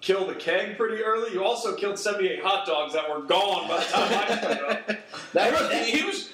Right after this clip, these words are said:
Speaker 3: I think Jacob was still cooking hot dogs when I showed up around five thirty 'cause I had the word.
Speaker 2: We got
Speaker 3: So I
Speaker 2: seventy
Speaker 3: didn't know about the seventy-five hot dogs that killed, got
Speaker 2: We got
Speaker 3: killed earlier.
Speaker 2: seventy-eight hot dogs. I cooked the first forty-eight,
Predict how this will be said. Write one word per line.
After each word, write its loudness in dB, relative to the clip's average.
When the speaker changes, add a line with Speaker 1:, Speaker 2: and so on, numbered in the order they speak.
Speaker 3:
I 6
think 0
Jacob 2
was -2
still 0
cooking -2
hot 4
dogs 0
when -4
I 4
showed 2
up 0
around 2
five 0
thirty 0
'cause -10
I 6
had 2
the -6
word. 2
Speaker 2:
We 0
got 0
Speaker 3:
So 4
I 2
Speaker 2:
seventy 2
Speaker 3:
didn't -2
know 4
about 0
the -10
seventy-five 2
hot 2
dogs 0
that -8
killed, 0
got 4
Speaker 2:
We 0
got 2
Speaker 3:
killed -
earlier. 4
Speaker 2:
seventy-eight 0
hot 2
dogs. 0
I -2
cooked -2
the -4
first -2
forty-eight, -2